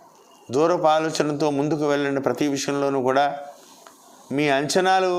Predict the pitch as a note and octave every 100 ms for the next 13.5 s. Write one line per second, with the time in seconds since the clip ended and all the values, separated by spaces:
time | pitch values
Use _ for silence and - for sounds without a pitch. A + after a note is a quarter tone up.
0 | F3 F3 C#3 D#3 E3 E3+ E3 D#3+ D3+ D3+
1 | C#3+ C#3 D3 D3 D3+ C#3+ C#3+ C#3+ C#3+ D3
2 | D3 D#3+ E3+ - - _ - - - -
3 | G#2+ D3 D#3+ E3 E3 E3 E3 E3 D#3 D#3
4 | D3+ D3+ D3+ D3+ D#3 D#3+ E3+ E3+ - -
5 | - - D#3 D#3 F3+ E3+ E3 D#3 D3+ C#3+
6 | D#3+ F#3 E3+ D#3 D3 B2 G2+ - - -
7 | _ - - - - - - - - C#3
8 | D#3+ C#3 C#3 D#3+ E3+ D#3 D3+ D3+ D3+ D#3+
9 | - D#3 D3+ - - C#3+ C#3+ - C#3 C#3
10 | C3+ C#3 D3 D#3 E3+ E3+ - - - C#3+
11 | E3+ F3 F3 D#3+ E3+ E3+ C3 - - -
12 | - - - - - - - - B2+ B2+
13 | C3+ C#3 C#3+ C#3